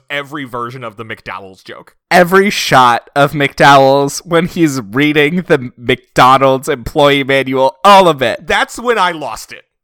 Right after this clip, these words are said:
Speaker 1: <laughs> Is when John Amos was sitting there with the binder and hid it as soon as someone came in the room.
Speaker 2: Have you watched the Mary Tyler Moore Show? It was kinda
Speaker 1: I've seen a
Speaker 2: weird to
Speaker 1: couple
Speaker 2: see him.
Speaker 1: episodes of it.
Speaker 2: It was kinda weird to see him show up here.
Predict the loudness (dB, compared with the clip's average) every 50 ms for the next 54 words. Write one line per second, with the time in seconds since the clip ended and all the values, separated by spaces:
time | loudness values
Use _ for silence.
0 | _ -20 -20 -20 -20 _ _ _ -14 -12 -10 -10 -10 -10 -8 -6 -4 -4 -4 -4
1 | -8 -10 -10 -10 -10 -12 -14 -18 _ -20 -16 -14 -14 -14 -14 -14 -12 -14 -12 -12
2 | -12 -12 -12 -12 -16 -18 _ -14 -14 -12 -8 -8 -8 -8 -8 -10 -12 -12 -12 -12
3 | -14 -10 -10 -10 -8 -10 -10 -14 -14 -16 -16 -16 -18 -18 -18 -18 -18 -16 -16 -14
4 | -14 -14 -14 -16 _ -14 -14 -14 -14 -16 -20 -20 -20 -20 -20 -20 -20 _ _ _
5 | -4 -2 -2 -2 -2 -4 -6 -4 0 2 2 2 2 0 -2 -4 -4 -2 0 0
6 | 2 2 0 -2 0 0 2 2 2 2 0 -2 -2 -4 -4 -4 -2 0 2 4
7 | 4 2 2 0 _ 2 4 4 4 4 2 2 2 4 6 4 4 4 2 -2
8 | 0 2 2 2 0 -2 -2 -4 -2 -2 -2 -2 -2 -2 -4 -8 -16 -20 -20 -20
9 | -20 -20 -20 _ _ _ _ _ -2 0 2 2 4 4 4 4 4 4 4 4
10 | 4 2 -2 -6 -4 -2 -2 -2 0 0 0 -2 -2 -2 0 2 2 2 2 0
11 | -2 -4 -6 -6 -4 -4 -4 -6 -8